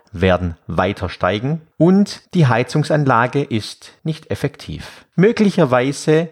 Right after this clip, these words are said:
schadet sie drei- oder viermal so viel der Umwelt wie eine moderne Heizungsanlage.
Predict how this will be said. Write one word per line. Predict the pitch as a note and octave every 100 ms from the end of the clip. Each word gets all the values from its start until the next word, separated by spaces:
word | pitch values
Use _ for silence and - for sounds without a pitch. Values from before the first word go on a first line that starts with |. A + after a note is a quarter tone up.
| _
schadet | - - C3 D3+ D3+
sie | - D3+ C#3+ C#3+ -
drei- | A#2+ A2 B2+ D#3+ F3
oder | C3 A2
viermal | - - C3 C3+ B2+ B2 B2+
so | - C#3
viel | A#2+ A#2
der | A#2+ G2
Umwelt | F#2+ G2 G2+ A2 -
wie | G#2 F#2+
eine | G2 A#2+ C3+
moderne | C#3 B2 C#2+ D#2+ G2+ - -
Heizungsanlage. | - - G2 - F#2+ F2+ F2+ E2 A#2